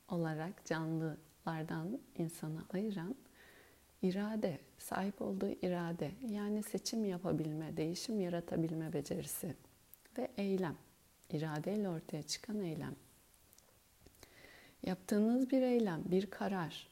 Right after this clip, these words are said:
o yüzden bir seçim. Neye göre yapıyorsunuz? Niye yapıyorsunuz? Ne zaman yapıyorsunuz? Nerede yapıyorsunuz? Bütün bunların hepsi aslında bir sürü büyük cevap. Ve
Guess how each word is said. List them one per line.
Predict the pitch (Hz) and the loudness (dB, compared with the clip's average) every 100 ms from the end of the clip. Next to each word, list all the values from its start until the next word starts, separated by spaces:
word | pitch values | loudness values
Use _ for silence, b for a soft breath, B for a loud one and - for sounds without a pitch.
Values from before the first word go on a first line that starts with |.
| - - | -14 -2
o | |
yüzden | 190 170 - 160 160 | 0 0 -2 -2 0
bir | 175 | 0
seçim. | - - 220 - - 151 - - | 0 -4 -4 -2 0 -2 -4 -2
Neye | 185 208 220 | 0 2 4
göre | 196 165 | 4 4
yapıyorsunuz? | 151 - 165 143 - 180 214 - - - - - - - - | 2 -2 -4 -4 -4 -6 -6 -10 -14 -20 -20 -20 -20 -10 2
Niye | 185 190 | 6 6
yapıyorsunuz? | 202 185 - 156 - - - 185 - - - - - - - - | 4 2 -2 -4 -4 -4 -4 -4 -10 -14 -20 -20 -20 -20 -20 0
Ne | 208 | 2
zaman | 196 196 175 | 4 2 0
yapıyorsunuz? | 160 156 - 156 139 - - 226 - - - - - - | -2 -6 -4 -4 -4 -4 -4 -6 -12 -20 -20 -20 -10 0
Nerede | 180 190 190 170 | 2 2 2 0
yapıyorsunuz? | 156 - - - - - 208 - - | -2 -4 -6 -4 -4 -4 -6 -14 -16
Bütün | - - 240 | -8 0 2
bunların | 233 220 220 | 4 2 2
hepsi | 214 240 - 226 | 0 -2 -4 -4
aslında | 190 - 175 170 185 262 - B B B - | -4 -2 0 0 -2 -8 -14 B B B -2
bir | 190 214 226 | 2 2 2
sürü | - 214 190 | 0 2 2
büyük | 190 202 - | 0 -2 -2
cevap. | 180 170 156 - - - - B B B B B _ _ _ _ 196 | -2 0 -6 -10 -18 -20 -20 B B B B B _ _ _ _ 0
Ve | 202 | 2